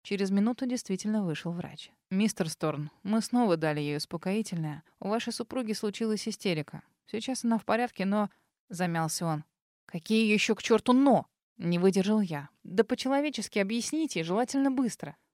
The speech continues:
«У вашей супруги невроз», — сказал доктор Ханниган.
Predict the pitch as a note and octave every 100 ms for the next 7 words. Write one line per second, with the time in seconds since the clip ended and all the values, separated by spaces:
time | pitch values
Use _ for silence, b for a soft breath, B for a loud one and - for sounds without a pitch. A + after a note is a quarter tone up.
0 | _ F#3+ F#3+ A#3+ - A3+ A3 - B3 G#3+
1 | G#3+ G#3+ G#3 D#3+ - - _ _ _ _
2 | - - E3+ F3+ F3+ G3 A#3 G3+ A#3+ F#3+
3 | D#3+ D3+